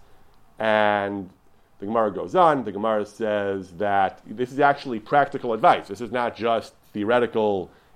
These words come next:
interesting biological information. The Gemara goes on. The Gemara brings the pasuk in Divrei Hayamim. "Vayu bnei Ulam,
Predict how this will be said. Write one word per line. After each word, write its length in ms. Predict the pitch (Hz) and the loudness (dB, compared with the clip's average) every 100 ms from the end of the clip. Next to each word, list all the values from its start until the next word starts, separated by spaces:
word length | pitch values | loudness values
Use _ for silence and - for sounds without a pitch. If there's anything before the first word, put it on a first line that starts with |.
| - | -4
interesting 580 | 139 127 113 113 107 95 | -2 0 -2 -2 -2 4
biological 760 | 104 101 110 107 107 113 104 | 4 6 4 4 0 0 0
information. 640 | 90 104 175 180 165 147 - _ _ - | -2 2 4 4 2 0 -4 _ _ -8
The 80 | |
Gemara 300 | 101 123 120 | 2 6 6
goes 240 | 110 95 151 | 4 0 4
on. 320 | 151 135 117 _ _ _ | 6 6 0 _ _ _
The 80 | 98 | -6
Gemara 240 | 110 123 | 2 2
brings 160 | 113 110 | 2 -6
the 80 | 101 | 0
pasuk 320 | 123 117 - | 0 0 -4
in 80 | 104 | -6
Divrei 320 | 113 113 104 | -2 0 4
Hayamim. 320 | 147 135 90 - _ _ _ _ | 4 4 0 -10 _ _ _ _
"Vayu 300 | 113 143 151 | -4 2 2
bnei 240 | 120 117 107 | 2 -2 4
Ulam, 480 | 175 156 135 113 | 6 8 6 2